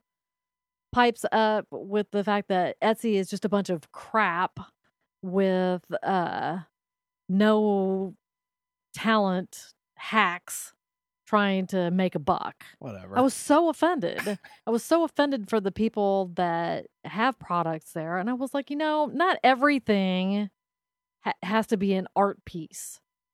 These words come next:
Speaker 1: Things are
Speaker 2: Right.
Speaker 1: expressions of whatever people are feeling at the time, and art is in the eye of the beholder,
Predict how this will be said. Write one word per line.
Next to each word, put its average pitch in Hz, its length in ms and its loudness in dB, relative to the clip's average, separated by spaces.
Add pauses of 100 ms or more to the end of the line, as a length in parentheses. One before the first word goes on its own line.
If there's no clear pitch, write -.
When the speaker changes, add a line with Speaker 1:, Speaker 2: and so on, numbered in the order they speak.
(300)
Speaker 1:
Things 240 280 0
are 202 280 2
Speaker 2:
Right. - 80 -2
Speaker 1:
expressions 190 920 -2
of 170 300 -2
whatever 190 560 -2
people 185 300 -4
are 160 80 -4
feeling 180 340 -4
at 160 80 -10
the 170 80 -10
time, 185 280 -8
and 165 120 -10
art 190 240 -4
is 180 100 -6
in 185 80 -4
the 175 260 -6
eye 175 180 -8
of 175 120 -6
the 156 60 -12
beholder, 165 640 -8